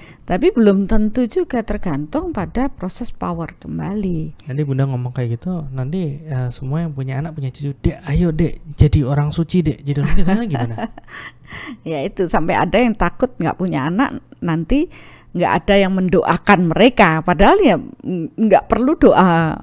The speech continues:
Speaker 1: anak keturunan kita untuk kita melanjutkan proses jiwa kita, ya, tergantung dari apa yang kita, eh, bawa.
Speaker 2: Oke. Jadi udah clear, eh, proses doa itu benar mengirimkan energi.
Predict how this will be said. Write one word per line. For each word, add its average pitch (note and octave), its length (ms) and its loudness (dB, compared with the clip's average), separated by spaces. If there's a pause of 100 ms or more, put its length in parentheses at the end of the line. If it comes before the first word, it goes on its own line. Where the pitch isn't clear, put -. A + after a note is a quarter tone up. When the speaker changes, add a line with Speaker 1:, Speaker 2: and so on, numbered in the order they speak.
(140)
Speaker 1:
anak F3+ 320 -2
keturunan F3+ 480 -2
kita D4+ 240 0
untuk E3+ 240 -4
kita G3 240 2
melanjutkan F3 720 -2
proses - 480 -6
jiwa D3 320 -4
kita, - 320 -8
ya, - 100 -2
tergantung F3 540 -4 (480)
dari D3+ 240 -2
apa F#3+ 320 -4
yang F#3+ 160 -6
kita, D#3+ 560 -6 (320)
eh, D3+ 320 -10 (400)
bawa. D3 480 -8 (960)
Speaker 2:
Oke. - 240 -20 (880)
Jadi E3 120 0 (200)
udah C3+ 120 -4
clear, - 240 -2 (280)
eh, C#3 240 -4
proses G3 480 0
doa C#3+ 560 0 (160)
itu F3 240 -4
benar E3 320 2
mengirimkan D3+ 720 -2
energi. A#2+ 480 -6